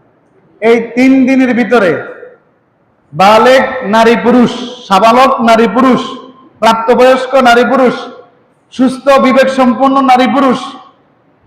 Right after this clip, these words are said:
সামর্থ্যবান নারী পুরুষ, এই তিন দিনের ভিতরে যার কাছে সাড়ে সাত ভরি স্বর্ণ কিংবা সাড়ে বায়ান্ন ভরি রৌপ্য অথবা সেই পরিমাণ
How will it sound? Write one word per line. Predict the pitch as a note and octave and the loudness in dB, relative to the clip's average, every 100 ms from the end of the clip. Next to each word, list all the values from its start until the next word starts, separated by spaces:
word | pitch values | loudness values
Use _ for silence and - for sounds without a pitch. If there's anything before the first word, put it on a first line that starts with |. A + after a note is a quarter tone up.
| _ _ - | _ _ -6
সামর্থ্যবান | A#3 B3 C4 C4+ C4 C4+ | 0 2 2 0 2 2
নারী | B3+ B3+ C4 | 4 2 2
পুরুষ, | B3 C#4+ C4 - - - _ _ _ - | 0 0 -2 -4 -14 -20 _ _ _ 0
এই | A#3+ B3 | 0 2
তিন | C4+ C4+ C4 | 0 0 0
দিনের | C4 C4 B3 | 0 0 -2
ভিতরে | A#3 B3 A#3+ | 0 0 2
যার | A#3+ A#3+ | 2 0
কাছে | A#3+ B3 A#3+ | 0 -2 -2
সাড়ে | A#3 A3+ A#3+ | -2 -2 -2
সাত | - - G3+ | -2 -4 -4
ভরি | B3 B3+ | -6 -6
স্বর্ণ | - B3 C4 B3 D#3+ - - - - _ _ _ | -2 -2 2 2 0 -6 -14 -20 -20 _ _ _
কিংবা | B3+ B3+ A#3+ A#3+ | 0 2 2 0
সাড়ে | A#3 A#3+ B3 | 0 2 2
বায়ান্ন | G3+ B3 C#4+ C#4+ C#4 - | 2 4 4 2 0 0
ভরি | C4 B3+ | 0 0
রৌপ্য | A#3 C4 C4 - A3+ D#3+ - - - _ _ _ - | 2 0 -2 0 0 0 -4 -12 -20 _ _ _ -2
অথবা | B3 D4 B3+ B3 | 0 0 2 0
সেই | B3 B3 C#4 | 0 -2 -2
পরিমাণ | C#4 C4+ C4+ C4 B3 | -2 -4 -2 0 0